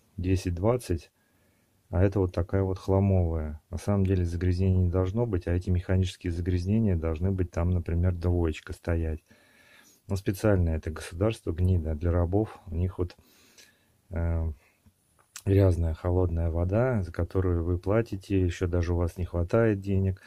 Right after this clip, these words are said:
А по сути, они вам должны платить за то, что они испортили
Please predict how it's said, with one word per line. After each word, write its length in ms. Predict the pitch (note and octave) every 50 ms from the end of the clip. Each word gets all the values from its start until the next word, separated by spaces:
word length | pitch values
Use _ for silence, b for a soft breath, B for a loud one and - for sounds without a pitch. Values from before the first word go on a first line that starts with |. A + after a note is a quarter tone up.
| B B B B B B
А 40 | -
по 120 | - -
сути, 280 | F2 - A2 A2 F#2+ -
они 280 | G2 F#2+ G2 G#2 G2+ F#2
вам 180 | F2 E2 E2
должны 320 | D#2+ F2 E2+ E2 F2 F2 D2+
платить 400 | E2 E2+ E2+ E2+ - A2 G#2 F#2+
за 140 | F2 E2
то, 100 | - F#2
что 220 | F#2 - - F2+ E2+
они 160 | E2+ F2+ F2+
испортили 640 | E2+ - - F#2+ F#2+ F#2+ F#2+ - F2+ E2+ E2+ E2 E2